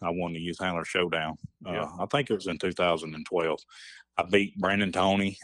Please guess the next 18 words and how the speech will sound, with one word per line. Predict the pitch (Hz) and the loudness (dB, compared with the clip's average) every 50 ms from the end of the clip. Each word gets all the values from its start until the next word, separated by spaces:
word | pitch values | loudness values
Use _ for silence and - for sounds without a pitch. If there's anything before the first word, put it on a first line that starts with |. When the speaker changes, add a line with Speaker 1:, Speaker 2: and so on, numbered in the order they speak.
| - | -8
Speaker 1:
Uh, | - 87 85 85 85 82 - - | -6 -4 -2 0 0 0 -2 -2
he | 95 90 | -6 0
had | 95 98 92 90 | 2 2 2 4
the | 90 90 | 2 0
Homer | 90 92 95 92 92 90 | 0 0 0 0 0 0
dog, | 82 85 82 82 85 90 - - - - - _ _ _ - - - _ _ _ _ - | 2 4 4 4 4 2 0 -4 -10 -14 -14 _ _ _ -20 -20 -20 _ _ _ _ 0
which | 104 87 - | 0 2 4
Homer | 98 98 101 92 87 85 | 2 4 4 4 4 2
was | 85 85 82 | 2 2 2
a | 80 78 | 0 0
super, | - - 101 90 82 - 85 - - - _ | 2 0 0 0 2 0 -4 -4 -4 -12 _
super | - - 95 90 78 - 80 78 | -6 -2 -2 -2 0 -2 -4 -2
hound. | 80 90 90 90 85 82 82 78 - - - - _ | -2 0 0 0 0 -2 -4 -8 -10 -14 -16 -16 _
And, | 95 92 90 87 85 85 82 | -12 -10 -8 -8 -8 -6 -6
uh, | 80 78 73 - _ _ _ _ _ - - - - - - - _ _ _ _ _ _ _ _ - _ _ _ _ _ | -8 -8 -8 -12 _ _ _ _ _ -20 -20 -20 -20 -20 -20 -20 _ _ _ _ _ _ _ _ -20 _ _ _ _ _
uh, | 87 85 82 80 80 | -4 -4 -2 -4 -4
she | - - - 117 | -4 -2 0 4
just, | 127 147 143 - | 6 4 4 4